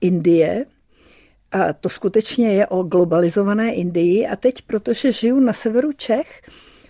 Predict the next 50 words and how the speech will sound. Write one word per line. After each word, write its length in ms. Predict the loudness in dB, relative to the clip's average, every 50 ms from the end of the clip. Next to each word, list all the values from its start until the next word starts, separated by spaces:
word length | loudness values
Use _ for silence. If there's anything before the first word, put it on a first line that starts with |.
| _ _
u 120 | 0 0
Frýdlantů, 720 | 0 0 0 0 0 0 2 0 0 -2 -2 -2 -4 -4 -4 -4 _ _ _ _
tak 180 | _ -8 -2 -2
já 100 | -2 -2
píšu 320 | 0 -4 -4 -2 -4 -6
tam 300 | -6 -2 -2 -2 0 0
o 80 | -4 -2
tom 200 | 0 2 2 2
kraji. 380 | 0 -2 -2 2 2 2 2 0 0
Oni 160 | 2 2 2
jsou 180 | 2 2 -2 -4
to 120 | -2 -2
Sudety, 420 | -4 -2 -4 -2 -2 -2 -2 0 -4
jak 140 | -4 -4 -2
se 140 | -2 -2
říká, 380 | 0 0 -4 -6 -4 -4 -4 -4
a 100 | -2 -2
místo, 320 | -4 -4 -4 -4 -6 -6
kde 200 | -4 0 0 0
dávají 360 | 0 0 -2 -2 0 -2 0 0
lišky 300 | -2 -4 -4 -6 -4 -4
dobrou 360 | -2 -2 0 0 0 0 0
noc. 440 | -2 -2 -4 -8 -10 -12 -12 -14 -16 -18 -20 -20 -16 -14
A 60 | -10
to 100 | -4 -4
je 60 | -4 -2
právě 300 | -2 -2 -2 -2 -2 -4
na 100 | -6 -6
tom 200 | -8 -8 -8 -4
zajímavé, 520 | -2 -2 2 2 2 2 0 -2 -4 -4
protože 400 | -6 -8 -12 -10 -10 -6 -6 -6
jsou 200 | -4 -4 -6 -4
tam 160 | -4 -2 -2
lidi, 240 | -2 -2 0 -2 -2
o 40 | -4
kterých 300 | -4 -6 -6 -6 -6 -8
se 140 | -8 -8 -6
nemluví. 480 | -4 -4 -4 -4 -4 -6 -8 -8 -10 -12 _ _ _ _ _ _ _ _ _ _ _
Já 360 | -2 -2 0 0 0 0 -2 -2 -6
často 380 | -4 -4 -4 -4 -2 0 0 2
říkám, 500 | 2 0 -2 0 -2 -2 0 2 2 2
a 80 | 0
já 60 | -2
si 200 | -4 -6 -6 -8
to 140 | -6 -4 -4
uvědomuji 460 | -2 0 0 0 2 2 2 2 2
čím 220 | 0 0 -2 -2 -2
dál 180 | 0 -2 -2
tím 220 | -2 -2 0 0 0
víc, 360 | 0 0 -2 -4 -6 -10 -16